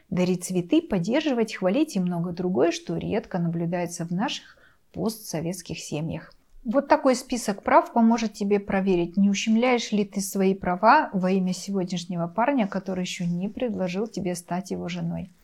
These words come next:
Если ты хочешь поделиться своим опытом или добавить список, пиши в комментариях. Я с удовольствием воспользуюсь твоим предложением и дополню такой вот список прав.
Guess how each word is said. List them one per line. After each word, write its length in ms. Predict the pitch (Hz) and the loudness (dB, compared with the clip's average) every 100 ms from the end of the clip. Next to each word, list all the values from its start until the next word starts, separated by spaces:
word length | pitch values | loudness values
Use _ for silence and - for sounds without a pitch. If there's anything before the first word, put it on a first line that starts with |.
| - - - - _ | -20 -18 -20 -20 _
Если 320 | 190 214 254 208 | -2 0 0 0
ты 120 | 208 | 0
хочешь 380 | 196 190 185 - | -2 -4 -6 -4
поделиться 540 | 196 208 196 196 175 | -4 0 -2 -2 -4
своим 360 | 170 170 170 165 | -4 -2 -2 0
опытом 420 | 214 269 320 330 330 - - - | -2 0 2 2 0 -16 -20 -8
или 200 | 349 320 | 2 4
добавить 520 | 196 202 190 190 196 - | 6 6 6 6 2 -4
список, 680 | - - 233 - 330 - - - _ _ | -12 -8 -6 -2 -2 -4 -20 -20 _ _
пиши 400 | - 156 - 262 | -8 -6 -2 -2
в 100 | 311 | -2
комментариях. 680 | - 180 170 175 170 170 170 | -2 -4 -2 -2 -2 -2 -4
Я 180 | 196 233 | 0 0
с 100 | 277 | 0
удовольствием 640 | 202 180 220 - 311 320 | 0 2 0 -2 -4 -2
воспользуюсь 580 | 226 180 - 202 208 208 | -2 -2 -4 -4 -4 -6
твоим 240 | - 170 185 | -4 -4 -4
предложением 680 | 180 180 175 170 165 170 190 - - - - | -6 -4 -4 -4 -4 -6 -10 -18 -20 -20 -8
и 300 | 190 285 294 | -2 -2 0
дополню 880 | 208 180 175 - 180 202 220 220 208 | 2 2 0 -2 -4 0 2 2 -2
такой 460 | - 170 190 196 | -6 -8 -4 -2
вот 300 | 190 180 175 | -2 -6 -10
список 540 | - - - 190 - - | -16 -14 -10 -10 -10 -10
прав. 240 | - 143 | -10 -10